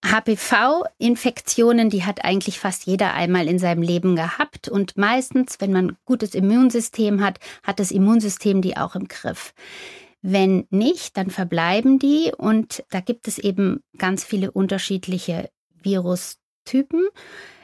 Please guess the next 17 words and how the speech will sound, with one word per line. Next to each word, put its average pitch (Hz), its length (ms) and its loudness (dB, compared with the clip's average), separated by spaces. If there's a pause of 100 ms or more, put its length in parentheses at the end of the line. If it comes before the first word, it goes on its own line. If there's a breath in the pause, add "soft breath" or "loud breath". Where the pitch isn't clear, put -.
bis 208 220 -4
zu 190 220 -6
zweihundert 233 800 2
und 196 280 -2
ein 180 280 -4
Teil 214 420 2
von 233 240 0
denen 233 420 2
ist - 480 -4
wirklich 220 720 -2
sehr 196 280 0
gefährlich. 226 800 0
Die - 160 -12
heißen 180 300 -2
dann 165 200 -2
auch - 140 -8
die 170 320 -6